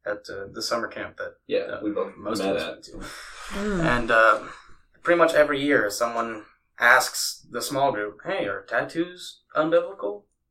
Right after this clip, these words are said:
Speaker 1: And usually the answer comes out to be,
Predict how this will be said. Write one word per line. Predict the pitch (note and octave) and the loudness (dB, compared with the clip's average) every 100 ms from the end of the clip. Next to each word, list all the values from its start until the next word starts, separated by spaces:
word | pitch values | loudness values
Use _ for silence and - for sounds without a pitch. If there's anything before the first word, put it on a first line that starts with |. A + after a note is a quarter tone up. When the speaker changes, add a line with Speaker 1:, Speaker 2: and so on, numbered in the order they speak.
| _ - | _ -8
Speaker 1:
And | A#2+ A#2 | -8 -6
usually | B2+ F#3+ D#3+ A#2+ A2 | -2 -2 -2 -6 -6
the | A2 A2+ | -6 -6
answer | B2 A#2+ | -6 -6
comes | A2 A#2 A2 | -8 -6 -4
out | G#2 | -4
to | G2+ | -6
be, | G2+ G2 G#2 | -10 -10 -12